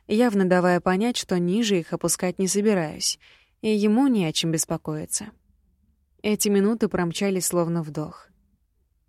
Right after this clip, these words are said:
"Пора спать", шепнул он, нехотя отстраняясь. "Нам очень рано вставать, если хотим вовремя вернуться". Стоило моей голове оказаться на подушке, как я тут же забылась сладким сном,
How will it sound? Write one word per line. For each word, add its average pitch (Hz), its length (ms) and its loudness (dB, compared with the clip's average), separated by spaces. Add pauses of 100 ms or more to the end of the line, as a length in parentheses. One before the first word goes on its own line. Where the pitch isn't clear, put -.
(380)
"Пора 160 260 -2
спать", - 480 -8 (1000)
шепнул 233 520 0
он, 180 220 2
нехотя 180 400 -2
отстраняясь. 165 800 -6 (1000)
"Нам 170 300 2
очень 165 240 0
рано 165 220 0
вставать, 156 560 -2
если 160 280 -2
хотим 165 400 -2
вовремя 156 400 -2
вернуться". 147 540 -6 (1500)
Стоило 208 480 2
моей 190 260 4
голове 185 380 4
оказаться 175 480 0
на 175 120 0
подушке, 202 520 -2
как 185 260 0
я 175 120 2
тут 240 360 -2
же 196 180 4
забылась 175 520 2
сладким 165 460 -2
сном, 151 320 -6